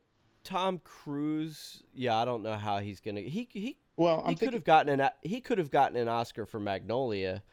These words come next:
Speaker 2: He was nominated.
Speaker 1: Um, he, was he nominated for
Speaker 2: He
Speaker 1: that?
Speaker 2: was.
Speaker 1: Yeah, he was, he was fantastic in that movie.
Speaker 2: I
Speaker 1: Um,
Speaker 2: had, I, you know, someone was talking about Color of Money this week, and they were s-, and, uh, a
Speaker 1: I
Speaker 2: critic
Speaker 1: saw.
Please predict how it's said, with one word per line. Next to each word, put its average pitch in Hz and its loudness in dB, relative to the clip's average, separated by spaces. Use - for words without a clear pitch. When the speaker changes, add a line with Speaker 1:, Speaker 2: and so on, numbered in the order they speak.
Speaker 2:
He 165 -4
was 151 0
nominated. 131 2
Speaker 1:
Um, 104 2
he, 143 0
was 151 6
he 180 2
nominated 156 4
for 170 -4
Speaker 2:
He 156 -2
Speaker 1:
that? 160 4
Speaker 2:
was. 101 0
Speaker 1:
Yeah, 104 4
he 160 -2
was, 175 -4
he 175 -4
was 147 -2
fantastic 117 0
in 90 -6
that 76 -6
movie. 60 -12
Speaker 2:
I 147 0
Speaker 1:
Um, 196 4
Speaker 2:
had, 180 6
I, - -12
you 160 -4
know, 147 2
someone 156 2
was 131 4
talking 123 4
about 117 2
Color 131 4
of 113 2
Money 120 4
this 101 -2
week, 92 -2
and 98 -2
they 98 -2
were 95 0
s-, - -10
and, 90 -2
uh, 85 2
a 98 6
Speaker 1:
I 135 10
Speaker 2:
critic 135 8
Speaker 1:
saw. 104 10